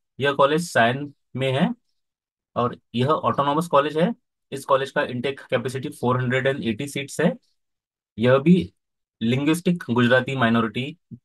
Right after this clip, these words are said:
में आता है और इस कॉलेज का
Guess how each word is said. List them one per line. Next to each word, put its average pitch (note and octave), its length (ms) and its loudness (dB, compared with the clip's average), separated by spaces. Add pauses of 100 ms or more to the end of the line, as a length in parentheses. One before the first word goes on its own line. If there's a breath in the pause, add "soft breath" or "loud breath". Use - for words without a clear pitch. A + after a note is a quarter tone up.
(160)
में B2 120 0
आता B2 280 0
है F3+ 180 0 (1300)
और A#2+ 260 2
इस F3 200 0
कॉलेज A#2+ 320 0
का D#3 260 0